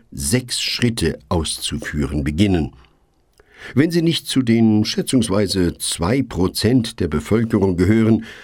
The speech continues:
die bereits in jungen Jahren eine feste Zielvorstellung entwickelt und einen bestimmten Plan zu ihrer Verwirklichung ausgearbeitet haben, kann es leicht geschehen,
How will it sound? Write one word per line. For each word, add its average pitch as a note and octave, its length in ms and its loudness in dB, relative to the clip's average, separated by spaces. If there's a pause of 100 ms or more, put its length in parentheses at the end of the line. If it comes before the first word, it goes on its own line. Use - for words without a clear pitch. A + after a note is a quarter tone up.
(180)
die C3 60 4
bereits C3 340 0
in B2 140 4
jungen C#3+ 340 4
Jahren A#2+ 380 0
eine F#2 200 2
feste A2+ 520 -2
Zielvorstellung F2+ 1000 0
entwickelt G2+ 640 0 (320)
und - 220 -4
einen C#2 400 -2
bestimmten - 560 -2
Plan E2+ 420 2
zu A2 140 -2
ihrer D#2+ 240 -2
Verwirklichung E2+ 640 -2
ausgearbeitet G#2+ 840 0
haben, C3+ 300 2 (500)
kann F3+ 160 2
es D#3 100 0
leicht E3 240 -2
geschehen, C#3 440 0